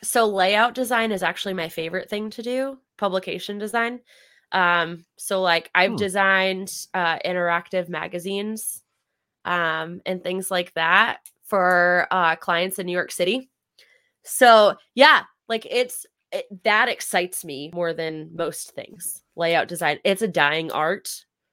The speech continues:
Speaker 2: Hmm.
Speaker 1: So I've turned that into, like, web layout design, but I still love me a good magazine. Um, so she sat at my house for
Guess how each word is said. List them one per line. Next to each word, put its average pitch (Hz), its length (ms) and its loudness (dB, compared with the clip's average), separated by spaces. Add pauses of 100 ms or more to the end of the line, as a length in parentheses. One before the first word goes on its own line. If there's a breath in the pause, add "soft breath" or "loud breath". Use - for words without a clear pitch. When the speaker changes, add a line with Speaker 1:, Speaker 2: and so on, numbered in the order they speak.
(680)
Speaker 2:
Hmm. 117 260 -12
Speaker 1:
So 196 160 2
I've 175 220 6
turned 180 320 0
that 165 180 0
into, 175 240 -6
like, 165 240 -2
web 160 300 -2
layout 185 460 0
design, 208 600 -4 (220)
but 185 400 6
I 185 100 -6
still 175 320 -4
love 160 240 -4
me 160 260 -6
a 165 120 -8
good 151 180 -8
magazine. - 600 -14 (920 loud breath)
Um, 185 420 4 (120)
so 180 600 4 (920)
she - 300 -8
sat 180 380 2
at 147 100 -2
my 165 140 -4
house 175 520 -2
for - 260 -14